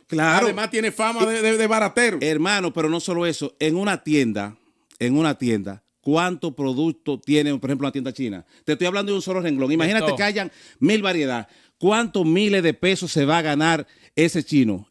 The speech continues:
Speaker 1: ¿Y cuánto se va a ganar un dominicano? Por eso es que la mayoría de tiendas de este país, en Cabrera, Nagua, Santo Domingo Este, son chinas. Porque el dominicano, la población general,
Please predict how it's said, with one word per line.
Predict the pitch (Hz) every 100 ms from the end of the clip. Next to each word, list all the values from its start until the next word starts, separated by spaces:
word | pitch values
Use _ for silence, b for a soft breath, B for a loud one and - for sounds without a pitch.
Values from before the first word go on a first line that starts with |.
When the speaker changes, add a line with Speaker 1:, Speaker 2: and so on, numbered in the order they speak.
| -
Speaker 1:
¿Y | 156
cuánto | 147 180 190 180
se | 170
va | 160
a |
ganar | 160 160
un | 151
dominicano? | 147 143 139 135 120
Por | 139
eso | 170 185
es |
que | 170
la |
mayoría | 160 151 151 160
de | 147
tiendas | - 165 151 143
de |
este | 147
país, | 123 139 135 127
en | 123
Cabrera, | 131 120 139 139 123
Nagua, | 123 143 139 127 123 120
Santo | - 113
Domingo | 123 127 143 131
Este, | 135 113 b b
son | - 147 135
chinas. | 117 107
Porque | 135 131
el | 139
dominicano, | 139 143 143 165 165 165 175 _ b b
la | 135 139
población | 147 143 165
general, | 170 175 180 190